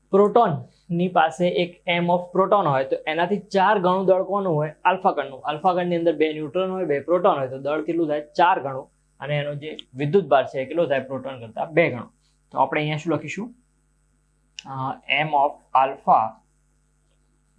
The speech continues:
અને B of proton, સોરી, Q of proton. ઓકે, અને નીચે Q of alpha, M of proton.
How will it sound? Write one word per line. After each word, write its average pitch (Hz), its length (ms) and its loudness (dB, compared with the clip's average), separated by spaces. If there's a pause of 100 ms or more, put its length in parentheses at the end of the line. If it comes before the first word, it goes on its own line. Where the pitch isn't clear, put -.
(160)
અને 123 200 -10
B 123 220 -12 (180)
of 123 220 -2 (640)
proton, 147 400 -4 (640)
સોરી, 120 160 -4
Q 170 280 -8
of 156 240 0 (260)
proton. 139 260 -14 (1900)
ઓકે, 131 140 -10
અને 123 480 -8
નીચે 127 640 -8 (500)
Q 170 60 0
of 147 320 -2
alpha, 127 600 -4 (1200)
M 123 60 -6
of 110 200 -10 (300)
proton. - 260 -8